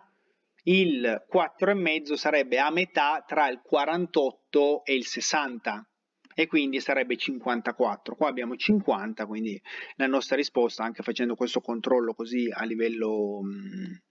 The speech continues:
a livello mentale, è quattro virgola diciassette.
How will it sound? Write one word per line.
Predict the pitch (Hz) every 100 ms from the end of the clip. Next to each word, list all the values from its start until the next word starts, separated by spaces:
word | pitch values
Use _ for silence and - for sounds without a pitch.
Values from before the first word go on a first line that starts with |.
| _ _ _ _ -
a | 123
livello | 131 139 127
mentale, | 127 160 175 120 110 110 113
è | 104 123 113 -
quattro | - 104 - 117
virgola | 107 101 107 101
diciassette. | 104 - 104 - - - - 202 202